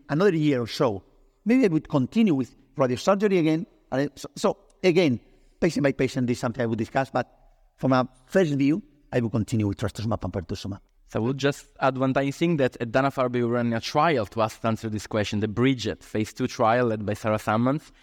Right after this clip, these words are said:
Speaker 2: that adds tucatinib to either H P or T D M one if the patient has isolate oligoprogressing brain mets.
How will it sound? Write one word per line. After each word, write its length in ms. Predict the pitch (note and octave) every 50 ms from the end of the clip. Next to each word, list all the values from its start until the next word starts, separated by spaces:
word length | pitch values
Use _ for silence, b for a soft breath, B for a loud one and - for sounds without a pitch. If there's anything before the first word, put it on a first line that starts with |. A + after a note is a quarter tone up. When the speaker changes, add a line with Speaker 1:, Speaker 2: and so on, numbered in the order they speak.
| b b b
Speaker 2:
that 180 | - A2+ - - -
adds 380 | C#3+ D3 C#3+ C#3+ C#3 - - - -
tucatinib 680 | C#3 B2 - - A#2 A2+ - C3+ A#2+ A#2+ B2 A#2 -
to 160 | - - A2 A2
either 280 | C#3 D3+ D#3+ D#3 D3+ C3+ -
H 340 | B2+ B2 A#2 - - - -
P 160 | B2 A2+ A2+
or 160 | A2 A#2 A2+
T 180 | - - - A#2+
D 120 | A2+ A#2+
M 100 | A#2 A#2
one 320 | A2+ A2+ A2 G#2+ A#2 B2+ b b b b b
if 140 | - A#2+ -
the 100 | - A2
patient 340 | - A#2 A#2 - - A2+ G#2+
has 220 | G#2+ G#2+ - - -
isolate 500 | A2+ A2+ G#2+ - A2+ G#2+ A2 G#2+ G2+ - - A#2
oligoprogressing 960 | A#2+ A#2 A2+ A2+ F#2+ A2+ G2+ - A2 G#2+ F#2 G#2+ G#2+ G2 - - A2 G#2 F#2+
brain 260 | - G#2 G2+ G2 G2+
mets. 380 | G#2 G#2+ A#2 - - - -